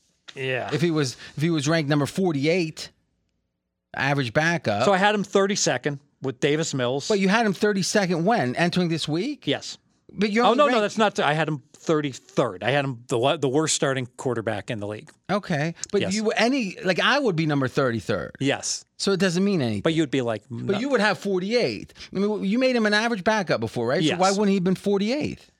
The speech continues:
Speaker 1: He would have been forty-eighth, yes.
Speaker 2: Yeah.
Speaker 1: Yeah,
Speaker 2: Okay.
Speaker 1: exactly.
Speaker 2: So how
Speaker 1: Yeah.
Speaker 2: much do you, and you're saying an average backup is what? Th-, how many points worse?
Speaker 1: Minus three and a half.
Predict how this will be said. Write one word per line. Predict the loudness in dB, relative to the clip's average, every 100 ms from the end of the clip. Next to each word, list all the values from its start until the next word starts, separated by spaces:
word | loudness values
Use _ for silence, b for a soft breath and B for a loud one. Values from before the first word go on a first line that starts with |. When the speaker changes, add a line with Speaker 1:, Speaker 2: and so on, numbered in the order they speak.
| _ _ _ _ _ _ -8
Speaker 1:
He | -4
would | -2 -2
have |
been | -2 -4
forty-eighth, | -6 -6 -10 -8 -6
yes. | -2
Speaker 2:
Yeah. | -2 -4 -4
Speaker 1:
Yeah, | -2
Speaker 2:
Okay. | 2 0
Speaker 1:
exactly. | 0 -4 0
Speaker 2:
So | 2 2
how | 2
Speaker 1:
Yeah. | 0
Speaker 2:
much | 0
do | -2
you, | -2 0
and | 0
you're | 0
saying | 2 2
an | 2
average | 2 0 2
backup | 2 2 0 -2
is | 0
what? | 2 0
Th-, | -2 -12 -4 0
how |
many | 2 0
points | 0 0 0
worse? | 2
Speaker 1:
Minus | 2 0
three | -2 -2
and |
a | -6
half. | -10